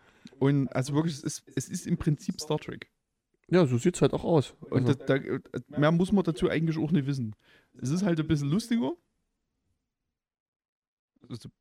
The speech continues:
Speaker 1: naja, was heißt lustiger? So richtig lustig ist es nicht, es ist halt nicht so ernst.
Speaker 2: Ja.
Speaker 1: Es hat nicht diese, diese Star Trek-mäßige, diesen immer ernsten, grauen Unterton.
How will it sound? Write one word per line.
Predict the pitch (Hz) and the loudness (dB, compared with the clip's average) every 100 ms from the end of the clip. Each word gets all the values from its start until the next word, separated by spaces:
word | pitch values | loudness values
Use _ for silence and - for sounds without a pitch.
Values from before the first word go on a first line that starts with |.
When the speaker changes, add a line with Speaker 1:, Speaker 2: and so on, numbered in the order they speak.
| _ | _
Speaker 1:
naja, | - 113 | -8 -6
was | 120 - | -4 -4
heißt | 120 | -2
lustiger? | 135 156 127 117 | -2 -2 -2 -4
So | 113 120 | -4 -4
richtig | 143 - | -4 0
lustig | 147 208 180 151 | 0 0 -2 -2
ist | 160 139 | -4 -6
es | 123 | -4
nicht, | 160 214 | -4 -2
es | 143 | -6
ist | 160 180 | -6 -6
halt | 147 165 | -4 -4
nicht | 147 | -4
so | - | -4
ernst. | 131 131 110 - _ _ _ _ _ _ | -2 -2 -4 -12 _ _ _ _ _ _
Speaker 2:
Ja. | 165 160 - _ _ _ _ _ - | 6 6 4 _ _ _ _ _ -6
Speaker 1:
Es | 117 | -2
hat | 151 | 0
nicht | 147 131 | -2 -2
diese, | 127 117 117 110 _ _ _ _ _ _ _ _ _ _ _ _ | 0 0 0 -6 _ _ _ _ _ _ _ _ _ _ _ _
diese | 123 110 | -8 -8
Star | 110 - 127 | -6 -2 -2
Trek-mäßige, | - 123 120 123 123 123 127 123 117 117 - _ _ - 127 _ | -2 -4 -6 -6 -2 0 0 -2 -4 -8 -10 _ _ -20 -20 _
diesen | - 117 117 _ | -10 -8 -10 _
immer | - 147 135 - | -2 0 0 0
ernsten, | 131 131 - 131 113 | 0 -2 -4 -6 -6
grauen | - 135 131 135 139 | -2 0 6 6 6
Unterton. | 139 156 139 143 147 170 190 | 4 2 2 2 4 2 -2